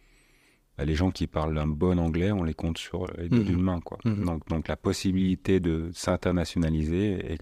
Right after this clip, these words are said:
Speaker 1: est complexe. Donc il y a déjà ça. Et deuxième élément, c'est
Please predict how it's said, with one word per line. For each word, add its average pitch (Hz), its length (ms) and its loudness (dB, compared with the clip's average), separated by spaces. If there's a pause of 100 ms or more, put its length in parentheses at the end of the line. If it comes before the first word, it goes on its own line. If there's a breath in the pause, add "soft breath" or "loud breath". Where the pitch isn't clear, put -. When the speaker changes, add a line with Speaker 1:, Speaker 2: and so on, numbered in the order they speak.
Speaker 1:
est 82 60 -6
complexe. 95 580 -4 (1700 loud breath)
Donc 80 180 -2
il 92 40 4
y - 20 4
a - 20 0
déjà 80 240 2
ça. 117 240 2
Et 92 80 4
deuxième 98 640 4
élément, 85 420 2
c'est 90 440 -2